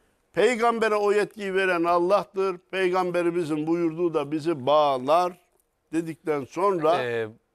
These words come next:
Speaker 1: Heh.
Speaker 2: bu konuyu hocam bir, e, hadisi şerifle anlatmak
Speaker 1: Buyur.
Speaker 2: gerekirse.
Speaker 1: Heh.
Speaker 2: Yani, e, sünnetten bahsettik. Sünnetin, e,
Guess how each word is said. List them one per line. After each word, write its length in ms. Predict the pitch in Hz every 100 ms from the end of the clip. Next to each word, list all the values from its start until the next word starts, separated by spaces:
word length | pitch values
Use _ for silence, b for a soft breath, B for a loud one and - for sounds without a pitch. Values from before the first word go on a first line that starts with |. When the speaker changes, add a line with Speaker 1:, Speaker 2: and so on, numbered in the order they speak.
| _ _ -
Speaker 1:
Heh. 140 | - 165
Speaker 2:
bu 140 | 226
konuyu 500 | - 180 156 147 147
hocam 480 | 127 131 123 120 104 _ _ _
bir, 500 | 120 139 170 139 -
e, 840 | 139 127 123 123 120 117 113 113 - _
hadisi 460 | - 160 190 202
şerifle 440 | - 156 160 - 147
anlatmak 640 | 143 131 120 139 127 - 120
Speaker 1:
Buyur. 280 | 151 123 - _ _ _
Speaker 2:
gerekirse. 560 | 127 120 - 113 - 98 _ _ _
Speaker 1:
Heh. 60 | 120
Speaker 2:
Yani, 320 | 123 117 107 - _ _ _ _ -
e, 300 | 123 120 131 _ _ _
sünnetten 580 | _ - 147 135 151 139
bahsettik. 500 | 135 - 135 - 139
Sünnetin, 600 | - 139 135 - 147 139 _
e, 60 | 143